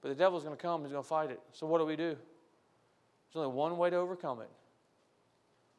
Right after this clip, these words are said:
Only one way to overcome it. And that's with good. Be not subdued, but subdue. How do you subdue? Through Christ.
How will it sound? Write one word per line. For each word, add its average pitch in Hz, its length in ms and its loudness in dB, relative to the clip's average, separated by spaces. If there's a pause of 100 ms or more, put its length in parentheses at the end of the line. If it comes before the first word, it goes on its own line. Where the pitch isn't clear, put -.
(140)
Only 113 120 -12
one 160 600 4
way 170 220 4
to 180 60 0
overcome 165 480 -2
it. - 100 -16 (680)
And 123 60 -6
that's 131 120 -8
with 143 140 -14
good. 175 320 -2 (1040)
Be 170 140 -2
not 180 220 0
subdued, 127 420 -6
but - 140 -8
subdue. 170 360 -8 (200)
How 170 100 2
do 160 80 -2
you 156 80 -8
subdue? 131 400 -8 (540)
Through 120 380 -4 (320)
Christ. - 640 -8